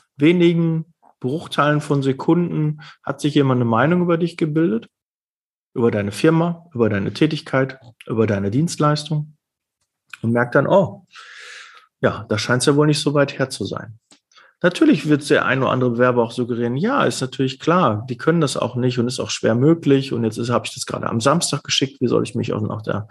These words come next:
jetzt innerhalb von vierundzwanzig Stunden dann melden und innerhalb von zwei Stunden? Doch, es geht. Man muss es organisieren.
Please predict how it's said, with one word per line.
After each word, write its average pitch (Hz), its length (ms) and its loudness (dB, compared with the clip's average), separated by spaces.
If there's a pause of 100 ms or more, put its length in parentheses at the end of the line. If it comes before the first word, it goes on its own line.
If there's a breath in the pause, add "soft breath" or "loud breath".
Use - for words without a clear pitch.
(460 loud breath)
jetzt 113 180 0
innerhalb 113 220 2
von 113 120 0
vierundzwanzig 110 540 -4
Stunden 107 260 -4
dann 101 140 -2
melden 147 280 4
und 110 120 0
innerhalb 98 540 -4
von - 180 -14
zwei 123 260 -2
Stunden? 139 560 -2 (640 loud breath)
Doch, 226 200 2
es - 180 -6
geht. 131 340 2
Man 117 140 0
muss 151 140 -2
es 139 120 -4
organisieren. 127 760 0